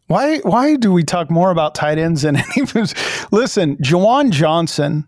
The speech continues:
from New Orleans. Uh, he's one of my <laughs> favorite tight ends. The dude can ball. He's a converted wide receiver, and I think that helps him out quite a bit. Uh, let me look at his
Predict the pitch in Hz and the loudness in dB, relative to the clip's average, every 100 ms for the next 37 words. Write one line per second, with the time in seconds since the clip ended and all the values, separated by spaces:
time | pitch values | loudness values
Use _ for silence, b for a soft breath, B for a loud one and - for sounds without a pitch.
0 | _ - 180 160 156 151 147 147 151 147 | _ -4 0 2 2 2 2 2 2 0
1 | 131 143 165 - B B B B 170 156 | -4 -6 -6 -8 B B B B 0 2
2 | 147 156 - 196 233 214 214 185 160 - | 2 0 2 2 4 2 2 0 -2 -2
3 | 156 202 185 185 160 175 165 156 147 139 | -2 0 2 0 2 2 2 4 2 0
4 | - B B 156 170 151 240 247 156 170 | -4 B B 0 2 4 4 2 0 -2
5 | 139 139 156 147 143 143 175 151 156 147 | 0 2 4 4 2 2 2 2 4 4
6 | 143 139 156 135 165 190 175 143 143 156 | 2 0 -2 0 0 2 2 2 2 2
7 | 143 139 - 165 170 190 214 B B B | 0 -2 0 0 2 0 -2 B B B
8 | 156 147 - - 185 170 143 147 151 143 | -2 -2 -2 -2 0 2 2 2 2 2
9 | 135 135 135 - - - 139 139 131 135 | 2 2 -2 -10 -8 -2 2 2 2 0
10 | _ - 151 135 120 131 123 - B B | _ -4 -2 -2 -2 0 0 -4 B B
11 | B - 131 127 123 123 123 131 143 180 | B -4 0 4 4 4 2 2 2 2
12 | 220 165 135 127 135 117 123 120 - | 4 2 2 0 0 0 0 -2 -6